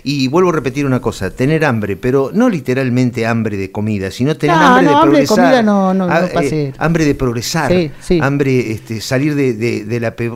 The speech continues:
Speaker 2: Yo
Speaker 1: pobreza
Speaker 2: siempre digo
Speaker 1: espiritual que tiene uno a veces de decir, "Me voy a quedar como un pobre tipo". No, no, no.
Speaker 2: Yo
Speaker 1: Ir
Speaker 2: siempre
Speaker 1: pa-
Speaker 2: digo que hay, hay un, hay un, un, un tema. Eh,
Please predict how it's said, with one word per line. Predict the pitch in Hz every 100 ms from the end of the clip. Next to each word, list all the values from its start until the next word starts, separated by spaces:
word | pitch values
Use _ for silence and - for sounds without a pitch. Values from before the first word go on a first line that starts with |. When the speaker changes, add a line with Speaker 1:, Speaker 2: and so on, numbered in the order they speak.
| -
Speaker 2:
Yo | - 240
Speaker 1:
pobreza | 277 269 254
Speaker 2:
siempre | 240 254
digo | 262 294 311
Speaker 1:
espiritual | 127 - 135 131 175 160
que | 147
tiene | 160 160
uno | 170
a | 151
veces | 165 - 139
de | 131
decir, | 131 131 151
"Me | 143
voy | 180
a | 196
quedar | 170 185 175
como | - 127 110 101 -
un | - 160
pobre | 165 165 131
tipo". | 175 180 156 143 - _ 170
No, | 185 92 - _ _ _ -
no, | 139
no. | 117 123 104 - _ _ -
Speaker 2:
Yo | 294
Speaker 1:
Ir | 294
Speaker 2:
siempre | 311 277
Speaker 1:
pa- | 277
Speaker 2:
digo | 311
que | 277
hay, | 285 262
hay | 240 277
un, | 262 226
hay | 226 277
un, | 262 233 220 202
un, | 196 208 202 196 196 202
un | 208
tema. | 180 156 139 - -
Eh, | 185 185 185 170 151